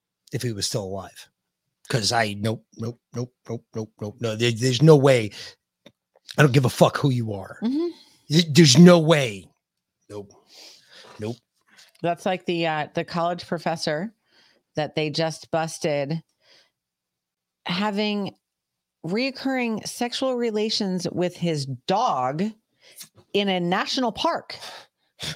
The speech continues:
Speaker 1: That's disgusting,
Speaker 2: They
Speaker 1: but
Speaker 2: caught him on trail cams.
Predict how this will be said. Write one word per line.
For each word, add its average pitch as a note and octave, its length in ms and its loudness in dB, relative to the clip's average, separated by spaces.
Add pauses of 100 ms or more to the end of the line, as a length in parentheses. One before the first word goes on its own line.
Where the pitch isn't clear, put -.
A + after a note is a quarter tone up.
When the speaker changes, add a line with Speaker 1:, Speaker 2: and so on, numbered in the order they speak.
(320)
Speaker 1:
That's A#2 280 -4
disgusting, G#2+ 520 -6
Speaker 2:
They G#3 100 0
Speaker 1:
but A#2 160 -2
Speaker 2:
caught C4+ 200 0
him C#4 120 -2
on B3 180 -2
trail C#4 380 -2
cams. - 640 -6